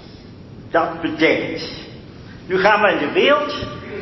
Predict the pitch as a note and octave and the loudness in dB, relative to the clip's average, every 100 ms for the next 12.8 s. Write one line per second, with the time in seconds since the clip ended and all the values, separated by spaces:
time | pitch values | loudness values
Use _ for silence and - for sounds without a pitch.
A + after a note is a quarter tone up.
0 | - - E3+ D#3 - A3+ A3 G3+ E3+ D#3 | -12 -8 -8 -8 2 2 2 2 2 2
1 | D3 - C#4 C#4+ B3+ G3+ - C#3+ G3 - | 0 -2 -4 -4 -4 -4 -2 -2 -2 -2
2 | D3+ E3 C#3 C#3 A2+ - D3 E3+ D#3 C#3+ | 0 0 0 -2 -4 -8 -2 -2 -2 -4
3 | A#2+ F#2 - - G#2 D#2+ - - G2+ F#2+ | -6 -10 -12 -16 -14 -14 -14 -12 -12 -10
4 | - - - - - - - - - - | -14 -18 -18 -18 -20 -20 -20 -20 -20 -8
5 | - - - - - B2+ B2+ C3+ C#3 C#3 | 0 0 0 -6 -4 -2 0 0 0 0
6 | E3 G#3+ - D3 A#2+ - - - - - | 0 -2 0 0 0 -2 -10 -16 -18 -20
7 | - - - - - - - - - - | -20 -20 -20 -20 -20 -20 -20 -20 -20 -16
8 | A#2+ - B2 A2 - G#2 F2+ - - D#3 | -12 -4 -2 -2 0 -2 -2 -6 -6 4
9 | D3+ D#3+ C3+ - D2+ - - - - - | 4 4 2 -4 -8 -10 -18 -20 -20 -20
10 | - _ - - - - - - - - | -20 _ -20 -20 -20 -20 -20 -20 -20 -20
11 | _ - - - - G2+ - F2+ - C3 | _ -20 -20 -20 -20 -18 -16 -18 -8 -4
12 | C3+ C#3 - C3+ - G#2 G2 - | -2 -4 -8 -10 -10 -12 -12 -14